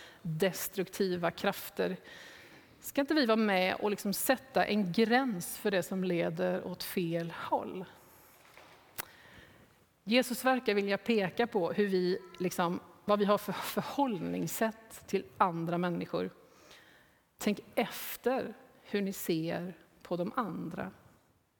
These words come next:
När jag lyssnar till Jesu undervisning ska jag sluta tänka, "Vad bra att de andra får höra det här."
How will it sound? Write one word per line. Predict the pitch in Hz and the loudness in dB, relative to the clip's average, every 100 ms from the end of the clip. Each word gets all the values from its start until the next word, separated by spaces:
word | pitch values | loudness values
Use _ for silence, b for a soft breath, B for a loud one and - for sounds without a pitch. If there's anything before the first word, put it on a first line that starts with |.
| _ _ _ _ _ _ b b b b b b b - | _ _ _ _ _ _ b b b b b b b 0
När | 220 202 226 | 2 4 6
jag | 269 277 | 6 6
lyssnar | 285 277 208 180 | 2 0 -4 -4
till | 202 | 0
Jesu | 196 190 - - | 2 2 0 -2
undervisning | 180 175 170 - 202 208 220 240 | 0 0 -2 -2 -2 -2 -4 -8
ska | - - | -6 0
jag | 185 175 | 0 0
sluta | - 208 185 190 | 2 2 2 -2
tänka, | - 226 - - 190 - b b b b _ - | 0 -2 -2 -4 -4 -10 b b b b _ -6
"Vad | 165 | -4
bra | 160 190 185 165 | 0 2 0 -2
att | - | -6
de | 185 - - | -10 -10 -2
andra | 170 156 175 175 196 214 | -2 -2 -6 -6 -6 -4
får | 220 | -4
höra | 202 202 175 | -2 -2 -2
det | 170 | -2
här." | 185 | -4